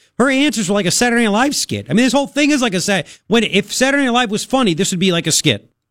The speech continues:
But it's just not funny. <laughs> Anyway, apparently we know who the, uh, the boyfriend is.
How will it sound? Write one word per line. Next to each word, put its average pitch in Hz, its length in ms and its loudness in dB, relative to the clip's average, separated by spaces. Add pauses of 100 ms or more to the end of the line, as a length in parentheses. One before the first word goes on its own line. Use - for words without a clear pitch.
(200)
But 185 100 0
it's 185 80 0
just 180 140 -2
not 196 140 0
funny. 135 280 0 (320)
<laughs> - 60 -20 (1800)
Anyway, 233 240 4
apparently 269 300 2
we 233 80 2
know 247 260 2
who 202 160 -4
the, 180 240 2
uh, 151 80 0
the 139 100 -2
boyfriend 147 540 0
is. - 480 -12